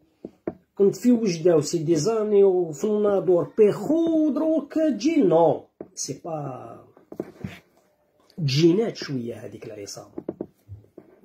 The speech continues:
اللي كان بالقيادة نتاعهم بومدين، الله يغفر له. لي سيرفيس سيكري الجيريان هذاك الوقت كان عندهم علاقة بلي سيرفيس سيكري ماروكان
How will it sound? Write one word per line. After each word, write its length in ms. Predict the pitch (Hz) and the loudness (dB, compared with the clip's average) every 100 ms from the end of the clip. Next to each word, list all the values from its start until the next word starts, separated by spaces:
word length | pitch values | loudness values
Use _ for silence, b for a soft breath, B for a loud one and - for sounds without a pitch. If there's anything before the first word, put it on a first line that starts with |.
| - | -14
اللي 200 | 107 110 | -12 -10
كان 180 | - 143 | -4 -4
بالقيادة 580 | 123 - 120 113 107 113 | -4 -8 -8 -6 -8 -8
نتاعهم 400 | 113 143 151 113 | -10 -8 -6 -6
بومدين، 500 | 107 104 104 101 - _ _ - | -8 -12 -14 -18 -20 _ _ -12
الله 200 | 113 107 | -10 -10
يغفر 300 | 101 - - | -12 -18 -18
له. 220 | 98 95 - _ - _ _ _ _ _ - _ _ - - _ _ _ - _ _ _ _ _ - | -18 -20 -20 _ -20 _ _ _ _ _ -20 _ _ -20 -20 _ _ _ -20 _ _ _ _ _ 2
لي 120 | 175 | 4
سيرفيس 460 | - 392 311 - - | 8 6 6 0 -4
سيكري 440 | - 190 175 160 | -2 -2 0 0
الجيريان 460 | 131 127 120 113 107 | -2 -4 -6 -8 -12
هذاك 240 | 101 - | -16 -10
الوقت 480 | 120 285 - - - _ _ _ b - | -8 -8 -10 -20 -20 _ _ _ b 2
كان 180 | 285 | 2
عندهم 360 | 214 240 185 196 | 4 0 2 0
علاقة 480 | 147 170 240 247 247 | 2 0 0 0 -2
بلي 200 | 202 190 | -2 -2
سيرفيس 420 | - 202 180 - | -2 -4 -6 -8
سيكري 280 | 170 175 180 | -8 -6 -6
ماروكان 420 | 160 139 - | -4 -6 -10